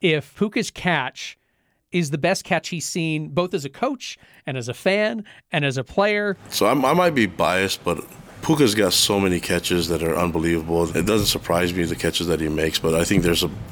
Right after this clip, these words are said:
Speaker 2: probably a bunch of catches that we have on film in practice that could outdo that one too.
Speaker 1: I would say those, a lot of those are in practice. This is a game.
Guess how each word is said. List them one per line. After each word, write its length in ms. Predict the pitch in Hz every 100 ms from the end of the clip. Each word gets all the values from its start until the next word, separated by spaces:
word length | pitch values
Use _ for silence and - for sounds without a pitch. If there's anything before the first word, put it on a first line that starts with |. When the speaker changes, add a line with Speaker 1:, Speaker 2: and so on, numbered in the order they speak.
| -
Speaker 2:
probably 200 | - 104
a 100 | 95 85
bunch 260 | 95 90
of 60 | 85
catches 360 | - 87 92 85
that 120 | 78
we 120 | 85
have 220 | 85 85
on 160 | 85 85
film 320 | - 90 87
in 100 | 80
practice 460 | - 87 85 - 76
that 180 | 80 73 - - - - -
could 160 | 80
outdo 320 | 85 78 82 78
that 220 | 73 55
one 160 | 69
too. 280 | 69 80 73 -
Speaker 1:
I 80 |
would 160 | 233 226
say 140 | 208
those, 280 | 185 196 185 208 -
a 60 |
lot 220 | 165 175 185
of 80 | 156
those 300 | 151 139 - 165
are 120 | 151
in 100 | 143
practice. 580 | 139 151 139 143 131 - -
This 200 | 170 196
is 100 | 160
a 40 |
game. 360 | 139 151 139 120